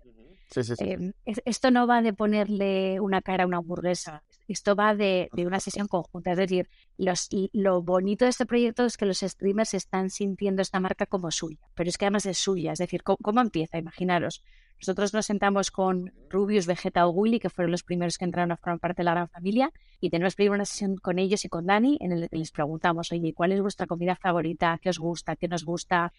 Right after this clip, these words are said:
Speaker 2: Eh, y ellos nos cuentan. Oye, me acuerdo perfectamente con Rubius que decía, "Oye, a mí me gusta mucho la estética asiática, la estética japonesa,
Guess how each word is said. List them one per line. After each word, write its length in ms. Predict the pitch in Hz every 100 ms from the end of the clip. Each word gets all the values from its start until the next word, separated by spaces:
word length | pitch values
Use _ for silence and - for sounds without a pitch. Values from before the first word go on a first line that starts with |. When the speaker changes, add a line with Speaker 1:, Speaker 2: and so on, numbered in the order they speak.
| -
Speaker 2:
Eh, 240 | 165 165
y 60 | 170
ellos 140 | 190 196
nos 140 | 180
cuentan. 320 | 165 165 139 - -
Oye, 260 | 170 160
me 80 | 165
acuerdo 180 | - 175
perfectamente 460 | 170 190 180 175
con 120 | 175 170
Rubius 280 | 180 190
que 80 | -
decía, 240 | 170 165 165
"Oye, 120 | 170
a 60 |
mí 80 | 165
me 80 | 185
gusta 300 | 196 - 196
mucho 240 | 185 -
la 80 | 180
estética 540 | 170 175 180 - 180 180
asiática, 520 | - 170 170 185 170
la 60 |
estética 480 | 170 - 180 - 170
japonesa, 720 | - 175 175 180 175 180 175